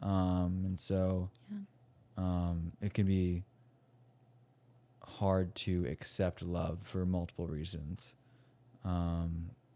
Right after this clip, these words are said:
Speaker 1: either 'cause you don't think you deserve it, or because you don't want them to go through the trouble, or you,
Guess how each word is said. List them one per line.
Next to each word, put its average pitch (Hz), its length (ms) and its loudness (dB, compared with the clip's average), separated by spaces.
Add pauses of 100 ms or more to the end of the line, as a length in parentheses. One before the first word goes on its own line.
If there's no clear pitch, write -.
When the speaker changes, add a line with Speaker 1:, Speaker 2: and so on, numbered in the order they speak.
(120)
Speaker 1:
either 92 140 0
'cause 87 160 -2
you 87 100 0
don't 85 160 -2
think 85 160 -8
you 85 60 -6
deserve 123 440 0
it, 120 300 4
or 98 80 -4
because 92 340 -6
you 92 80 0
don't 85 200 -2 (1000)
want 92 400 2
them 90 300 2
to 92 100 -4
go 90 240 0
through 90 300 -4
the 87 100 -4
trouble, 98 800 2
or 87 180 -4
you, 85 260 -2